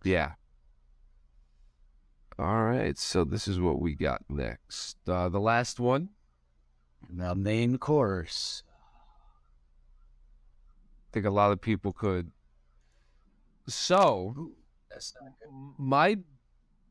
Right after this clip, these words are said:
Speaker 1: biggest fear is driving on a bridge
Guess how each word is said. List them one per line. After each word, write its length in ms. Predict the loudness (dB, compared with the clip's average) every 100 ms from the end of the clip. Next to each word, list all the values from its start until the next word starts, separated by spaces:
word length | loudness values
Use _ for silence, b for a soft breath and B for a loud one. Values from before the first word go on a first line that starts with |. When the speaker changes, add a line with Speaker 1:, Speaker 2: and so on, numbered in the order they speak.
| _
Speaker 1:
biggest 560 | 0 2 2 0 -2 -10 _
fear 540 | 0 2 2 -2 -8 -12 -20 -20 _ -20 -20 _ -20 _ _ _ -20 _ -6
is 200 | -6 -4
driving 560 | -2 2 2 2 0 2
on 180 | 2
a 80 | 0
bridge 600 | 0 0 2 2 -2 -6